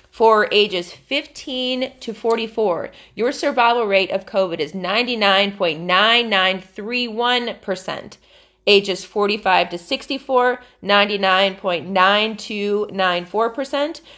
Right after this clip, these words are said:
Sixty-five to eighty-five, ninety-nine point six two nine seven percent. And if you are over eighty-five, your chances of surviving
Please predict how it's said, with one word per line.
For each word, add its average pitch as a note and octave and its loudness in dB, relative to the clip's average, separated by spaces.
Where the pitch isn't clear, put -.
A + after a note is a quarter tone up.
Sixty-five A#3 0
to A3 -6
eighty-five, F#3 2
ninety-nine G3+ 2
point F3 -6
six - -6
two A#3 -6
nine F3 -2
seven B3 2
percent. B3 -6
And F#3 0
if F#3 0
you A#3+ -6
are E4+ 4
over A3 2
eighty-five, F#3 0
your F#3+ -4
chances A3 -6
of F3+ -2
surviving G3 0